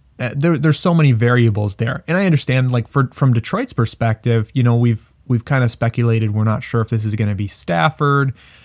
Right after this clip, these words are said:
Uh, you know, all season long, we've talked about Kenny Golladay. Yeah, there, there's some questions on Detroit's side of the ball too.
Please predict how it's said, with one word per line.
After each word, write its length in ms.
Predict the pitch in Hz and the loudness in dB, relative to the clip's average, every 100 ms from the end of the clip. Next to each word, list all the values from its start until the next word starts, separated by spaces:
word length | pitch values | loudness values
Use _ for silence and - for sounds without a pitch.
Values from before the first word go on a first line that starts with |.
| - - | -12 -2
Uh, 60 | |
you 120 | 120 | 0
know, 100 | 107 | 0
all 180 | 107 120 | 2 2
season 300 | 120 123 107 | 2 0 0
long, 240 | 104 117 117 | 0 2 2
we've 140 | 110 | 0
talked 260 | 123 113 117 | 0 0 -2
about 160 | 107 | -4
Kenny 200 | - 110 | -2 -4
Golladay. 640 | 95 117 127 123 120 120 - - _ | 0 2 2 2 0 -2 -4 -18 _
Yeah, 260 | 254 208 98 | -2 -2 0
there, 200 | 120 135 | 0 0
there's 220 | 131 139 | 0 0
some 180 | - 127 | 2 2
questions 580 | - 135 127 - 120 113 | 4 2 2 2 0 2
on 160 | 113 110 | 2 2
Detroit's 540 | 110 - 135 123 - | 0 -2 0 0 0
side 160 | 117 110 | 0 0
of 60 | |
the 60 | 104 | -2
ball 220 | 107 104 | -4 -4
too. 360 | - 151 110 | -2 0 0